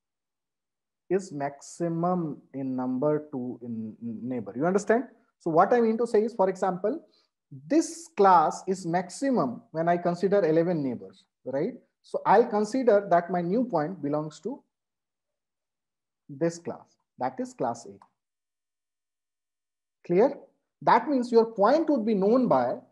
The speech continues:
your company. Your company means if you have only two companies, I mean, if you have only two companies, or let's say all the, you know, all, all the data point around my new point belongs to a single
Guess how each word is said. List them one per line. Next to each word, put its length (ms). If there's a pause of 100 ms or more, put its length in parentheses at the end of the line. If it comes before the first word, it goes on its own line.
(140)
your 220
company. 520 (680)
Your 200
company 380
means 200 (260)
if 200
you 80
have 240 (340)
only 300
two 240
companies, 560 (100)
I 100
mean, 240
if 140
you 100
have 140
only 260
two 180
companies, 420 (180)
or 120
let's 280
say 160 (100)
all 520
the, 340 (140)
you 120
know, 160
all, 360
all 240
the 100
data 280
point 420
around 500
my 140
new 240
point 380
belongs 380
to 140
a 60
single 520